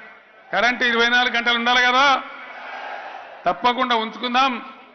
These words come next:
మీరు ప్రభుత్వాన్ని మళ్ళీ గెలిపించండి. బ్రహ్మాండంగా ఈ దేశంలో ముందుకోదామని తెలియజేస్తూ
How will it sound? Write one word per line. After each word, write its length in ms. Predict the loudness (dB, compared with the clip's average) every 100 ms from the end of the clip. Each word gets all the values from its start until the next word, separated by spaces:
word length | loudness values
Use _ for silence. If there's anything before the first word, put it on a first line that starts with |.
| -6
మీరు 140 | -4
ప్రభుత్వాన్ని 580 | 0 0 0 0 0 0
మళ్ళీ 180 | 0 0
గెలిపించండి. 720 | -2 -2 -2 0 2 2 2 -4 -16 -20 -12
బ్రహ్మాండంగా 600 | -4 -4 0 2 2 0
ఈ 100 | 0
దేశంలో 560 | 0 0 0 2 2 0 -4 -16 -16 -10
ముందుకోదామని 580 | -8 0 2 2 0 0
తెలియజేస్తూ 680 | 0 2 2 2 0 -2